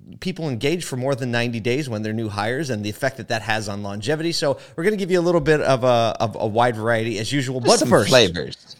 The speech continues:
Speaker 2: Just, just some, just some flavors in the ice cream,
Speaker 1: relevant
Speaker 2: right?
Speaker 1: flavors in the ice cream today. However, we do have to talk about a Soducon.
Speaker 2: Dude, we, we have to. It's
Speaker 1: It's just a
Speaker 2: literally
Speaker 1: thing. 'Cause we're getting,
Speaker 2: <laughs>
Speaker 1: we're cl-, we're getting close. So here's, here's the plan. If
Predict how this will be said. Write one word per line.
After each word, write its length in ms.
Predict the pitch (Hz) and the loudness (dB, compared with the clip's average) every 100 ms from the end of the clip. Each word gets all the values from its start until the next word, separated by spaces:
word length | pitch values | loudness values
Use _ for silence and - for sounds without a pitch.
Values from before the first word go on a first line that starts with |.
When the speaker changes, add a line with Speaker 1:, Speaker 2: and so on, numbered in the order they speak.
| _ | _
Speaker 2:
Just, 260 | 311 330 - | -2 -2 -2
just 240 | - - | 2 4
some, 240 | 170 131 - | 4 0 -4
just 300 | 113 - 285 | -4 -2 2
some 280 | - 147 101 | 2 2 -2
flavors 540 | - - 139 131 127 | -4 4 4 4 2
in 100 | 120 | 2
the 120 | 110 95 | 2 2
ice 240 | 92 - | 2 0
cream, 200 | - 92 | -2 0
Speaker 1:
relevant 340 | 135 160 196 151 | 2 4 2 2
Speaker 2:
right? 140 | 131 123 | 0 0
Speaker 1:
flavors 420 | 139 104 113 110 | -2 -2 -4 -4
in 80 | 113 | -4
the 160 | 113 | -4
ice 200 | 90 - | -6 -10
cream 320 | - 82 76 - _ _ | -14 -18 -18 -20 _ _
today. 400 | - 95 - - - - _ _ | -12 -8 -8 -10 -20 -20 _ _
However, 520 | - 165 135 87 85 92 - _ _ | 0 2 2 -2 -10 -14 -20 _ _
we 180 | 123 123 | -4 -4
do 320 | 107 135 160 | 0 4 4
have 340 | 160 127 117 - | 4 2 0 0
to 80 | 127 | -2
talk 260 | 120 95 | 0 0
about 320 | 104 101 107 123 | -2 -2 -2 -2
a 40 | |
Soducon. 760 | - 139 104 104 104 87 98 101 - - - | 0 0 0 -2 -4 -6 -8 -12 8 8 8
Speaker 2:
Dude, 160 | 202 | 6
we, 120 | 170 - 151 | 6 4 4
we 160 | 175 180 | 6 6
have 460 | - 131 110 - | 4 2 0 -2
to. 140 | - - | -6 -6
It's 180 | - - | 0 2
Speaker 1:
It's 220 | 139 - | 2 2
just 100 | 139 | 4
a 60 | |
Speaker 2:
literally 720 | 170 196 190 185 180 175 175 - | 6 8 8 6 6 8 8 6
Speaker 1:
thing. 80 | - _ _ _ _ _ - | -6 _ _ _ _ _ 2
'Cause 180 | 233 196 | 4 4
we're 140 | 277 | 2
getting, 360 | 262 - - 220 | 4 4 2 4
Speaker 2:
<laughs> 0 | |
Speaker 1:
we're 100 | 262 | 4
cl-, 200 | - 220 | 2 2
we're 120 | 254 | 4
getting 200 | 320 294 | 4 2
close. 200 | 214 196 | 4 4
So 100 | - | 4
here's, 300 | 170 277 254 | 4 2 2
here's 220 | - 262 | 0 2
the 80 | 226 | 0
plan. 340 | 165 175 117 113 | 2 0 0 -2
If 200 | 156 | -4